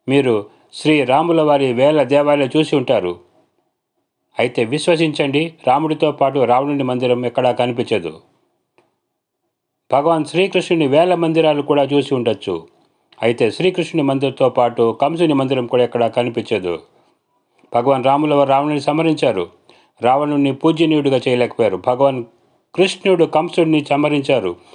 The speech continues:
పూజనీయుడిగా చేయలేకపోయారు. అయితే మన హిందూ సనాతన ధర్మంలో తల్లి భగవతి దుర్గా భైరవుణ్ణి చంపినారు.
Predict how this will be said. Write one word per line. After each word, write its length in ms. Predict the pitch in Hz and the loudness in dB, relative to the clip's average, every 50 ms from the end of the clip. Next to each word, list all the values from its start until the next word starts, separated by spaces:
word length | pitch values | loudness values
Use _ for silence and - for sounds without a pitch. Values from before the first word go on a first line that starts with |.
| - _ _ - 180 | -20 _ _ 0 0
పూజనీయుడిగా 560 | 180 165 180 170 165 160 156 143 143 139 127 139 | 2 2 2 0 2 2 0 2 2 0 0 0
చేయలేకపోయారు. 540 | 131 127 123 120 - - - 113 101 90 95 | 0 0 0 -2 -2 0 0 0 0 0 0
అయితే 420 | - 110 117 123 117 135 123 113 | -2 -2 -2 -2 0 0 0 0
మన 240 | 107 110 113 110 107 | 0 0 -2 -2 -4
హిందూ 400 | 98 117 135 143 147 160 143 123 | -4 -2 -2 0 0 0 0 0
సనాతన 360 | - 139 135 139 139 139 135 | 0 -2 0 0 0 -2 -2
ధర్మంలో 580 | 120 123 120 123 135 135 131 127 131 139 139 - - _ - - - - _ _ _ _ _ _ _ _ - | -2 -2 -2 -2 -2 -2 -2 -2 -4 -4 -6 -8 -12 _ -20 -20 -20 -20 _ _ _ _ _ _ _ _ -4
తల్లి 380 | 135 135 135 135 131 120 104 98 | -2 0 0 0 0 0 0 -2
భగవతి 520 | - - 131 139 156 165 160 151 151 139 | -2 -2 -2 0 2 2 0 0 0 -2
దుర్గా 500 | 123 131 131 127 120 117 101 92 82 - - _ 107 | 0 0 0 0 2 2 2 0 -2 -6 -14 _ -4
భైరవుణ్ణి 560 | 110 127 156 165 165 160 151 135 127 120 110 - 131 | -2 0 0 2 2 2 2 2 0 -2 -2 0 -2
చంపినారు. 480 | 123 117 123 123 117 113 101 90 85 | -2 -2 -2 -2 0 0 0 -2 -4